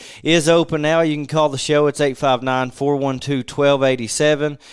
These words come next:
Uh, you'll hear some silence on the line till I get to you. Just hang in there. Don't hang up. We'll, we'll get to the call. But please call us. Let us know what your experience was like at any of those events this past weekend. Or like I said, we'll talk to you about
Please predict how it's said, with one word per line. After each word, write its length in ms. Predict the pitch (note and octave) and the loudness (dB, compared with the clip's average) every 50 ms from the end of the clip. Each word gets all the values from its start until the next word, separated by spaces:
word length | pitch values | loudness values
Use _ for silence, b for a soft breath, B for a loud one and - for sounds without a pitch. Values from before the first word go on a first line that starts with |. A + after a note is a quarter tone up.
| B B B B | B B B B
Uh, 280 | - A2+ A#2 A2+ A2+ A2 | -2 0 2 2 2 0
you'll 340 | G2+ G#2+ A#2 A#2 A#2 A2 A2+ | -2 -4 -2 -2 -2 -2 -2
hear 220 | B2 D#3 E3 E3 | 0 0 0 0
some 240 | D3+ - - D3 C3 | -2 -4 -6 -6 -6
silence 640 | - - - D#3 D3 D3 D#3 D#3 D#3+ D#3+ D#3 - - | -6 -2 0 2 2 4 4 2 2 0 -2 -2 0
on 140 | D3+ D3+ D3 | 0 0 0
the 80 | D3 | 0
line 300 | C#3+ C#3+ C#3+ D3 D3 D3 | 0 0 0 0 0 -2
till 180 | C3 B2+ B2+ A#2+ | -4 -2 0 0
I 80 | A2 | 0
get 240 | G#2+ G#2 B2+ C3+ - - | 0 0 0 -2 -2 -2
to 120 | - C#3+ | -4 -4
you. 120 | C3+ C3 | -2 -2
Just 200 | A#2+ A#2+ A#2 - | -4 -4 -6 -4
hang 220 | - C3 C#3+ C#3+ C#3+ | -2 -2 -2 -2 -2
in 160 | C#3 C#3 C#3 | -2 -2 -2
there. 180 | C#3 C3+ C3+ B2+ | -2 -2 -2 0
Don't 240 | C3 C3+ C3+ C3 | 0 0 0 0
hang 240 | C3+ C3+ C3+ C3 C3 | -2 -4 -4 -2 -2
up. 200 | C3 B2+ A#2+ - | -2 -2 -2 -2
We'll, 240 | B2+ B2+ B2+ A#2+ G#2+ | -4 -4 -4 -4 -4
we'll 180 | G2 B2 B2 B2 | -4 -6 -6 -4
get 260 | B2 C3 C3 G#2+ - | -2 -4 -4 -4 -4
to 100 | B2 A#2 | -6 -6
the 80 | G#2 | -6
call. 320 | F#2+ - C3 B2+ A#2+ A#2 A2 | -6 -2 0 2 2 2 0
But 160 | G#2 G#2+ - | -2 -6 -8
please 300 | - - D#3 D#3+ D#3 - | -4 -4 -2 -2 -4 -6
call 260 | - D#3 D#3 D#3 D3+ | -4 0 0 2 2
us. 160 | D3+ D3 - B B B B B B B | 0 -2 -4 B B B B B B B
Let 160 | C3 C#3 D3 | 0 2 2
us 160 | D3 C3+ - | 0 -2 -4
know 160 | D3+ D3 C#3+ | -2 -2 0
what 240 | C#3 C#3 C#3 C3 - | 0 0 -2 -2 -2
your 120 | C#3 C3 A#2+ | -4 -4 -4
experience 640 | G2 G2 - - C#3+ C#3 C3+ C3 C3 B2 A2 - - | -4 -6 -8 -6 -4 -4 -2 -4 -6 -8 -10 -12 -14
was 160 | A#2+ G#2+ - | -12 -6 -2
like 320 | B2+ B2+ B2+ B2 B2 - | 0 0 0 0 -2 -2
at 200 | A2+ G2 G2 - _ - | -4 -4 -4 -6 _ -4
any 280 | C#3+ D3+ D#3+ E3 D3+ | -2 -2 0 0 0
of 60 | D3 | 0
those 220 | C3+ C#3+ C#3+ C3+ A#2+ | 2 2 0 0 -2
events 320 | A#2+ A2+ C3 C3+ C3 B2+ | -4 -6 -4 -4 -6 -6
this 140 | - - - | -10 -12 -10
past 340 | - - C#3 C3 C3 - - | -4 -2 -2 -2 -2 -4 -4
weekend. 400 | C3+ C#3 C3 - - C#3 C3+ B2+ | -4 -4 -4 -4 -6 -6 -4 -2
Or 60 | A2+ | -2
like 200 | A#2 B2+ C3 B2 | -2 -2 -2 -2
I 60 | C3 | -4
said, 240 | B2 - - C3+ B2 | -6 -2 -2 -2 -2
we'll 120 | B2+ C#3+ | 0 -2
talk 280 | C3+ - C#3+ D3 B2+ - | -4 0 0 -2 -2 -2
to 100 | - C#3 C#3 | -4 -6 -4
you 100 | C3 C3 | -4 -2
about 340 | A#2+ C3 B2+ B2+ A2+ - | 0 2 2 2 0 -2